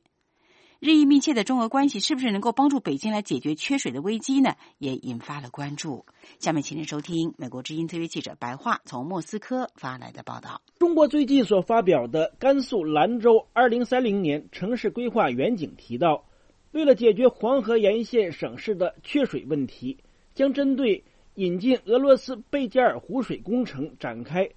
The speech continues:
Speaker 2: 可行性研究。根据有关的提议，将从贝加尔湖南部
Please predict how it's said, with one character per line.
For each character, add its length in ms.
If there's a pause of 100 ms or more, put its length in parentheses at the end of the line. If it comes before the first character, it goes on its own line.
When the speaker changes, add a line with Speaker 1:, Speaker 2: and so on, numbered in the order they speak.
(120)
Speaker 2:
可 220
行 180
性 200
研 200
究。 220 (640)
根 140
据 100
有 160
关 180
的 80
提 240
议， 300 (360)
将 200
从 280
贝 200
加 140
尔 180
湖 260
南 360
部 180